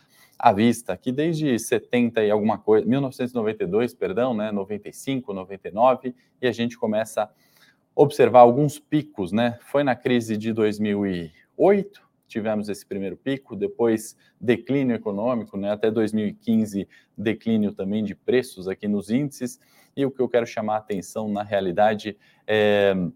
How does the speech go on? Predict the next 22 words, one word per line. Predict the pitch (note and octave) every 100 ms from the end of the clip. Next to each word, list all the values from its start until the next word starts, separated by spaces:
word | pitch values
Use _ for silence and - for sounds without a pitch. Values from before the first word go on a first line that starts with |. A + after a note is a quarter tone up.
| _ _ _ _ _ _ _ _ _ _
pro | - A#2+
momento | A2+ G#2 A2 A#2 G#2+ -
recente, | A#2+ C3 C3 A#2+ G2 -
né? | F2+ G#2+
Onde | G#2
a | G#2+
gente | A#2+ B2 A2+
tem, | A#2+ A2+
talvez, | G#2+ A2+ D3 - _ _ -
essa | B2 - A2+ G2 - _
expectativa, | - D#3+ - D3 - A2+ - D#3 F3 A2 G#2
né, | A2
de, | G#2 G#2 G2+ F#2
de, | D#2+ F#2+ F#2+ E2+ D2+ B1+ _ _ _ _
de | F2+ G#2+
arrefecimento | A2 A2+ A#2+ A2+ F#2+ F#2+ C3+ - F#2+
da |
inflação, | F#2+ - E2+ - A2+ G#2
né, | F2+
que | -
nunca | F#2+ A#2+ A#2
chega, | - - A#2+ G#2+